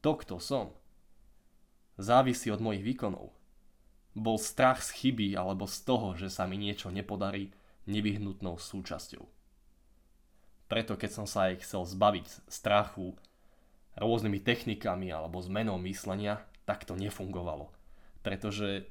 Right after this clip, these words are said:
strach bol signálom, že som svoju hodnotu vložil do niečoho, čo je nestabilné a neisté. Signálom, že som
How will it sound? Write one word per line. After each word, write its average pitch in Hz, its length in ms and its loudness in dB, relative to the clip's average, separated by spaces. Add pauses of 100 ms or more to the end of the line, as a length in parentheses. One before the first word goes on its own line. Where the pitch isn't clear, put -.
strach 120 480 2
bol 98 180 0
signálom, 113 720 4
že 113 160 -2
som 107 240 -4
svoju 127 320 4
hodnotu 117 480 2
vložil 117 400 4
do 95 160 -2
niečoho, 95 640 -4 (480)
čo 117 160 2
je 101 80 0
nestabilné 110 800 2
a - 80 -4
neisté. 95 560 -4 (1040)
Signálom, 127 800 2
že 101 140 -2
som 82 200 -6